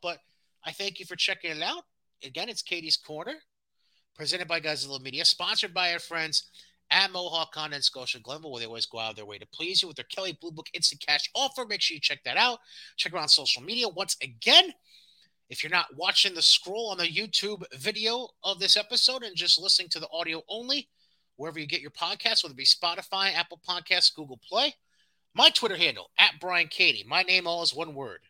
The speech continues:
B R I A N C A D Y. And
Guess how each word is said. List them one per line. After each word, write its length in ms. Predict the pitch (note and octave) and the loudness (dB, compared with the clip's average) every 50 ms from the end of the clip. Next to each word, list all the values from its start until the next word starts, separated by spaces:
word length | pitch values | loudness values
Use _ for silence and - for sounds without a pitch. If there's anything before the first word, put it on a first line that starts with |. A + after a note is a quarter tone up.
| _ _ _ _ _ _ _ | _ _ _ _ _ _ _
B 180 | - D#3+ E3 D#3 | -2 0 2 2
R 220 | D3+ D3 C#3+ C#3+ - | 2 0 0 0 2
I 180 | C#3+ C#3+ C#3+ | 4 4 4
A 260 | C3+ - B2+ C3 C3 B2+ | 4 4 4 4 4 4
N 200 | - F3+ G3+ G3+ E3+ | 2 0 0 0 4
C 380 | - - - - - D3+ C3+ - | 8 8 10 10 8 6 2 -4
A 140 | A#2 A#2 A2 | -4 -6 -6
D 200 | G2+ A2 G#2+ G2 | -6 -10 -12 -6
Y. 180 | A2+ F3 G3+ G#3 | -2 0 0 0
And 80 | G#3 | 0